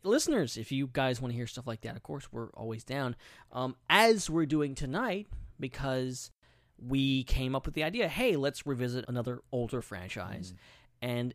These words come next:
Speaker 1: X-Men was put on the table, the original trilogy X-Men, and, uh, the Peacekeepers voted on it, and there was several different choices, but this one won out. So tonight we're gonna be talking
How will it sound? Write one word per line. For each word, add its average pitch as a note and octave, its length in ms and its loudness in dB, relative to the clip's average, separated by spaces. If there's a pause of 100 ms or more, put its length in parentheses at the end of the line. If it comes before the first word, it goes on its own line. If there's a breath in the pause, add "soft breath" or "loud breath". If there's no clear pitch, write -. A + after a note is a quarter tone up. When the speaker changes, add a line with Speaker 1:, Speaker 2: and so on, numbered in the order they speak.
Speaker 1:
X-Men B2 380 -2
was A2+ 80 -4
put - 140 0
on A2 80 -2
the G#2 60 -8
table, A2+ 440 -4 (260)
the A2+ 280 -4
original A#2 320 -2
trilogy A2+ 440 -2
X-Men, F#2+ 520 -8 (360 loud breath)
and, B2+ 600 -2
uh, B2+ 340 2
the B2 80 -2
Peacekeepers D#3 480 0
voted C#3+ 260 4
on C#3+ 140 4
it, A#3 160 -4 (240)
and C3 640 -2
there B2+ 160 -2
was B2 180 0
several C#3+ 380 0
different C3+ 200 -6
choices, F3+ 380 0
but C3 200 -4 (120)
this D3+ 260 0
one C#3 140 -2
won B2 180 -2
out. C#3+ 220 -2
So B2+ 420 2 (400 soft breath)
tonight E3 360 2
we're D#3 100 0
gonna C#3+ 140 0
be C3+ 80 -2
talking C3+ 500 0